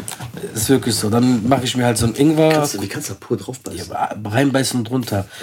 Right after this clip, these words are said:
Speaker 1: Dann merkst du auf jeden Fall die Säure, so, das bekämpft dann irgendwas. Dann gebe ich mir Kurkuma mit Pfeffer drinne, Ingwer, äh,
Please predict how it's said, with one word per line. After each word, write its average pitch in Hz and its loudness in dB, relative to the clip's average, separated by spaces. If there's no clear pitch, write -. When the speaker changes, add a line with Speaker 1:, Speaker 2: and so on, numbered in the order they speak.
Speaker 1:
Dann 135 6
merkst 165 4
du 143 0
auf 156 0
jeden 151 0
Fall 147 4
die 123 -2
Säure, 131 4
so, 110 2
das - -2
bekämpft 139 0
dann 110 0
irgendwas. 104 -2
Dann 120 0
gebe 135 0
ich - -6
mir 127 -4
Kurkuma 160 2
mit - 0
Pfeffer 143 4
drinne, 123 0
Ingwer, 113 4
äh, 101 -2